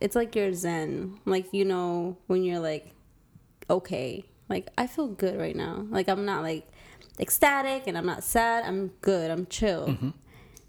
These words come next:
Speaker 1: So find out what that is and try to always stay near that. So if you, um,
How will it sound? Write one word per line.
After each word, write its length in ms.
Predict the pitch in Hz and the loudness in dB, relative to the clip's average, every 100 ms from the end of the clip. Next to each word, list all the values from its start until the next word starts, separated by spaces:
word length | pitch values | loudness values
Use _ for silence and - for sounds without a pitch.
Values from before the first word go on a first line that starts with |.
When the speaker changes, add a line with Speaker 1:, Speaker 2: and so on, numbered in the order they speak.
| - | -14
Speaker 1:
So 580 | - 247 233 226 220 - | -2 2 2 2 0 -4
find 280 | - 233 294 | 0 0 0
out 80 | 285 | -2
what 160 | 277 | 0
that 140 | 285 202 | 0 0
is 560 | 180 214 285 302 - - - - - - - - | 0 -2 -4 -8 -14 -18 -20 -20 -20 -20 -16 2
and 320 | 214 214 202 | 2 2 -4
try 240 | 214 202 | 0 2
to 200 | 220 226 - - | 2 -2 -4 2
always 600 | 190 196 196 196 208 - - 202 | 2 4 2 0 -2 -12 -16 -10
stay 400 | 196 - 185 185 | -6 2 2 4
near 340 | 185 180 170 | 0 0 0
that. 380 | 170 - - - - - - | -2 -4 -6 -12 -20 -18 -16
So 240 | - 233 214 | 0 2 4
if 160 | 214 | 0
you, 320 | 233 240 240 - - - | -2 -2 -4 -6 -14 2
um, 480 | 202 190 185 180 | 4 4 2 0